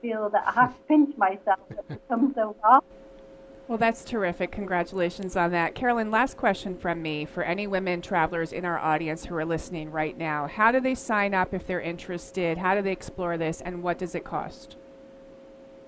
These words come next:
Speaker 1: So for individual travelers, you'll be pleased to know it's absolutely a free service.
Speaker 2: Hmm.
Speaker 1: So all you need to do is go to, uh, w w w dot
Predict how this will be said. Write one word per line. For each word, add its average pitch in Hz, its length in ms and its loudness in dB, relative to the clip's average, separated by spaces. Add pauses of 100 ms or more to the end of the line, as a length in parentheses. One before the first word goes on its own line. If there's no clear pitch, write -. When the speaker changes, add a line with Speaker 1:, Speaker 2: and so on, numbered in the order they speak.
Speaker 1:
So 269 420 6
for 247 200 4
individual 320 680 2
travelers, 226 480 2
you'll 269 100 -4
be 240 100 -6
pleased 254 360 -2
to 233 60 -16
know 220 120 0
it's 202 100 -4 (160)
absolutely 233 560 0
a 202 60 -4 (100)
free 202 160 0 (140)
service. 175 420 0 (340)
Speaker 2:
Hmm. 311 200 -10
Speaker 1:
So 240 260 2
all 311 160 4
you 302 160 4
need 262 140 0
to - 340 -14
do 202 220 -4
is 262 120 -8 (100)
go 226 200 2 (160)
to, 214 300 -2 (180)
uh, 208 180 8 (100)
w 294 320 2
w 254 400 -2 (100)
w 233 320 -6
dot 208 220 4